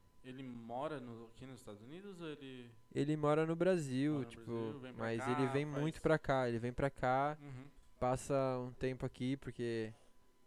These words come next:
Speaker 2: a estrutura do Brasil é um pouco mais baixa. Mesmo ele tendo a
Speaker 1: Sim.
Speaker 2: pista dele na casa dele, ele tendo as coisas aqui, ele, ele já me falou, eu já perguntei pra ele, eu falei, pô, qual que é? Ele fala que pu-, o, o treino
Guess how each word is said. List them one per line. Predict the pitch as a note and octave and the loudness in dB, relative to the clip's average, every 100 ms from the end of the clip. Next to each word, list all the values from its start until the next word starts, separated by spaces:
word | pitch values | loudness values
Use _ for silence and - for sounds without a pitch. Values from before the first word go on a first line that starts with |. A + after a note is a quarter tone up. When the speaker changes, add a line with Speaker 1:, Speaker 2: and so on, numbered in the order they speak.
| - - - - - - - - - - | -20 -20 -20 -20 -20 -20 -20 -20 -20 -14
Speaker 2:
a | |
estrutura | - B2 D3+ E3+ | -8 0 4 4
do | E3 | 6
Brasil | D3 B2+ C#3 | 4 4 0
é | |
um | B2+ | 0
pouco | - C#3 C3+ B2+ | 2 4 4 0
mais | B2 A#2+ | -2 -2
baixa. | A2+ A2+ A2 A2 | 2 2 2 -2
Mesmo | A#2+ C3+ D3 | -4 -2 2
ele | C#3 C3 | 2 2
tendo | C3+ D3+ | 2 2
a | |
Speaker 1:
Sim. | C#3+ | 2
Speaker 2:
pista | C#3+ D3 | 6 6
dele | A#2+ B2+ C3+ | 8 8 8
na | B2 | 6
casa | B2+ B2 | 4 4
dele, | A2+ A#2 C3 B2 | 4 6 8 6
ele | A#2+ | 2
tendo | A#2 C3+ | 0 0
as | B2 | 0
coisas | - A#2 | 0 -2
aqui, | - C3+ C#3+ - - - - - - | 0 0 -2 -4 -20 -20 -20 -16 -4
ele, | A#2 A2+ | -2 0
ele | A#2+ | 0
já | A#2+ | 2
me | C3 | 2
falou, | B2+ D3 | 6 8
eu | C#3 | 8
já | |
perguntei | D3+ G#3 F#3 F#3 | 8 6 6 6
pra | D3+ | 6
ele, | B2+ | 4
eu | |
falei, | A#2 B2+ | 2 0
pô, | D#3 D#3+ B2+ | 6 6 6
qual | D3+ D#3+ | 2 0
que | - | 2
é? | B2+ A2 - - - | 4 2 -2 -16 -12
Ele | - | 2
fala | C3 A#2+ | 4 4
que | - C3 | 0 -4
pu-, | - D3+ - | 0 4 4
o, | C3+ C3+ | 4 4
o | B2+ - - | 0 -6 -10
treino | - D3 E3+ | -2 0 0